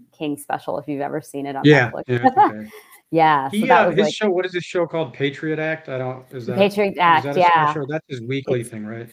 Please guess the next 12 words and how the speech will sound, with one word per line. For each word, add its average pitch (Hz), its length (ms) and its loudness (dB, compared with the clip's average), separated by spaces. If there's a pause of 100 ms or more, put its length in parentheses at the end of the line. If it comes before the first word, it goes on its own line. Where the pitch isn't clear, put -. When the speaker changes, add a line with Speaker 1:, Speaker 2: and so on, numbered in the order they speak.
Speaker 2:
Or 107 220 -16
Speaker 1:
Yeah, 160 320 4
he 170 80 -4
hasn't, 175 720 -2
that, 208 220 4
Speaker 2:
Okay. 165 60 -12
Speaker 1:
that's 196 280 0
no 185 120 -2
longer 170 280 -2
there, 185 260 2
but, 175 380 0
um, 147 420 -6